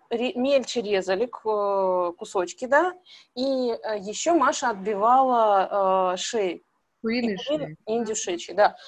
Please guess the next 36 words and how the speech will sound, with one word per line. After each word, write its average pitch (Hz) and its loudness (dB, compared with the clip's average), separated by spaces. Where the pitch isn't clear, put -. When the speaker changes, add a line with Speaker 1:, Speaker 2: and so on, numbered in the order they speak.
Speaker 1:
То 254 2
есть 190 -2
большие 254 4
кости 269 -2
ушли, 196 -6
да, 196 -2
но 269 -6
куриные 254 -2
и - -4
индюшачьи 233 -6
кости 226 -6
остались, 262 4
и 226 4
они 233 0
отбиты. 180 -8
И 233 -4
сейчас 277 0
уже, 220 -2
э, 196 2
собака 202 0
прекрасно 214 -4
справляется 214 0
и 196 -8
даже 202 -2
с - -16
неотбитыми. 175 -6
Speaker 2:
Да, 220 2
потому 254 -4
что, - -6
м, 180 -8
ши-, 254 -8
э, 196 -2
кости - -6
не 196 -4
надо 233 0
разрывать, 202 -6